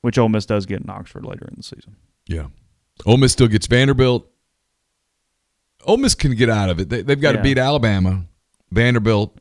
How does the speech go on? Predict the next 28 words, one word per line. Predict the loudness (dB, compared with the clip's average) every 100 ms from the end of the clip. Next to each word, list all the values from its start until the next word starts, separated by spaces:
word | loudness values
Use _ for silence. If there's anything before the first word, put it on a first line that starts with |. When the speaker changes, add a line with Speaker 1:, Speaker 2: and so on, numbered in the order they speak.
| -12
Speaker 1:
And | -10
Missouri. | -8 -8 0
Speaker 2:
and | 2
Missouri. | 4 4 4 4
That | 2
would | -2 2
give | 2 2
them | 2 2 -2 -4 2
Speaker 1:
Frankly, | 4 6 6
that | 6
would | 6
Speaker 2:
seven | 4
Speaker 1:
get | 4 4
them | 4
out. | 2 2 0
Speaker 2:
wins. | -2 -2 -6 _ _ _ _ -2
Seven | 2 4 4
and | 2
eleven | 4 4 2 0
probably | 2 2 2
gets | 0 -4 -2
them | -4
out | -2 -4
of | -4 -4
the | -4
first | -4 -4 -6
night. | -8 -10 -14 -18 -14
Speaker 1:
Yeah. | -14